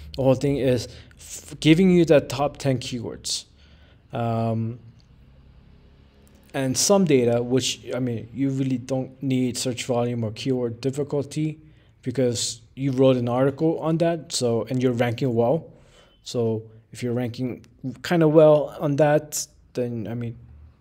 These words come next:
doesn't really matter. But these are just a quick win. It's better to just use, um, if you have WordPress, you could just do internal link,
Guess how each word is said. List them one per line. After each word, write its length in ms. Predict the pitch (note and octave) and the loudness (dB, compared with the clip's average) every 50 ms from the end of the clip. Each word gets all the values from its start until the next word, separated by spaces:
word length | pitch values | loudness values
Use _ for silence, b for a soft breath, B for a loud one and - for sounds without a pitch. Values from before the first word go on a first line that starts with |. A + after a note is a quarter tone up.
| _ _ _ _ _ - - _ - | _ _ _ _ _ -20 -20 _ -2
doesn't 260 | C#3+ C3 A2 A#2 A2+ | -2 0 0 -2 -4
really 180 | G#2+ G#2 G#2+ G#2+ | -4 -6 -6 -6
matter. 320 | G#2 G#2+ F#2 D2 - C#2 - b b b b b b b b b _ | -8 -8 -10 -12 -14 -16 -20 b b b b b b b b b _
But 220 | - B2+ B2 B2 A#2 A#2+ - - - - - - - - | -4 -2 -2 -2 -4 -8 -16 -20 -20 -20 -20 -20 -16 -8
these 240 | - D3 D#3+ D#3+ D#3+ | -4 0 4 6 6
are 80 | E3+ | 6
just 380 | E3 D3+ D3+ C3+ - - - - | 6 4 2 -4 -4 -4 -6 -8
a 60 | D3 - - - - | -8 -8 -10 -20 -2
quick 260 | - - F3+ E3+ - - | 4 4 4 4 4 2
win. 320 | D3 C#3+ D3 D3+ D#3 - - - - | 0 2 2 0 -2 -4 -10 -14 -10
It's 120 | - - - | -8 -8 -6
better 340 | - - E3 D3 D#3 F#3 F3+ | 0 4 6 6 6 6 2
to 220 | F3+ - - E3 | 0 -2 -6 -2
just 300 | D3+ E3+ D3+ - - C3+ | 0 0 0 0 -2 -4
use, 560 | B2+ C3 C#3+ C#3+ C#3+ C#3+ C#3 C3+ C3+ - - - B B B B B B B - - | -2 0 2 2 4 4 4 2 2 -2 -8 -12 B B B B B B B -6 -6
um, 420 | - A#2+ A#2 A#2 A#2 A2 A2 G#2 G#2+ G#2+ - - - - _ _ - - - - - - - - _ _ - - - - - - - | -4 -6 -8 -8 -8 -8 -8 -8 -6 -6 -6 -6 -8 -20 _ _ -20 -20 -20 -20 -20 -20 -20 -20 _ _ -2 -2 -2 -4 -20 -10 -4
if 160 | - - - C#3+ | -4 -2 0 0
you 60 | C3 | 2
have 180 | C3+ D3 C3+ | 4 2 2
WordPress, 480 | A2+ A#2 C#3+ F3 E3 E3+ - C#3+ C3 - | 4 8 8 8 8 8 4 0 0 0
you 80 | C3+ - | -2 -2
could 100 | C#3 B2+ | -2 -2
just 220 | C3 A2+ - - | -2 -2 -2 -2
do 160 | - C3 B2+ | 0 0 2
internal 400 | B2 A2+ - - C#3 B2+ B2 A#2+ | 0 -2 -4 -4 -4 -2 -2 -2
link, 340 | A#2 A#2 C3 E3+ F3+ - | -2 0 -2 -2 -4 -6